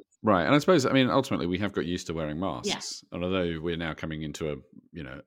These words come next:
Speaker 1: a society that's not wearing masks if we don't want to,
Speaker 2: Yeah.
Speaker 1: um, there's still probably a lot of, you know,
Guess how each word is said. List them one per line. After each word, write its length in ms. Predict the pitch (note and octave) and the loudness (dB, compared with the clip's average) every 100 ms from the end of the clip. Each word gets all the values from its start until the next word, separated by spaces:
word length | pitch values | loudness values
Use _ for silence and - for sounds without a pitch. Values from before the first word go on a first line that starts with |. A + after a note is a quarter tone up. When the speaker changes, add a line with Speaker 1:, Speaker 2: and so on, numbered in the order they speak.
| - | -14
Speaker 1:
a 80 | |
society 480 | F2 D#2+ E2+ C#2 D#2 | -10 -8 -8 -8 -8
that's 240 | C#2 D2 - | -8 -8 -4
not 220 | F2+ - | -4 -6
wearing 320 | A#1 A1+ A1+ | -10 -10 -12
masks 580 | A1+ D#2+ - - - - _ | -12 -10 -8 -8 -8 -10 _
if 100 | - | -14
we 80 | C2 | -12
don't 180 | A1+ - | -12 -12
want 200 | B1 - | -14 -12
to, 200 | - C#2 | -8 -6
Speaker 2:
Yeah. 100 | G2 - - - _ | -6 -8 -20 -20 _
Speaker 1:
um, 380 | E2+ E2 D#2+ D#2 - | -6 -4 -4 -8 -6
there's 160 | F2 - | -6 -2
still 160 | F#2 | -2
probably 280 | D#2 D#2+ E2 | -2 -2 -2
a 60 | D#2+ | -2
lot 120 | D2+ | -2
of, 100 | D#2 | -6
you 80 | E2 | -8
know, 180 | C#2+ | -10